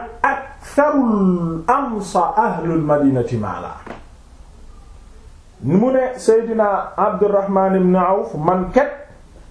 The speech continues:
maay ki ëpp alal ci ñi nga xamante ne nii mooy waa Medina." Mu ne,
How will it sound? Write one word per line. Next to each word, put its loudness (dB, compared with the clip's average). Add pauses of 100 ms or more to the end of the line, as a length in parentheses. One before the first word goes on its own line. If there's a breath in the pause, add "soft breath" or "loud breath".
(1400)
maay 0 (220)
ki -14 (180)
ëpp -2 (200)
alal 0 (1200)
ci 4
ñi 2
nga 2
xamante 0
ne 4
nii 2 (680)
mooy 2
waa 2
Medina." -8 (3250)
Mu 4
ne, 2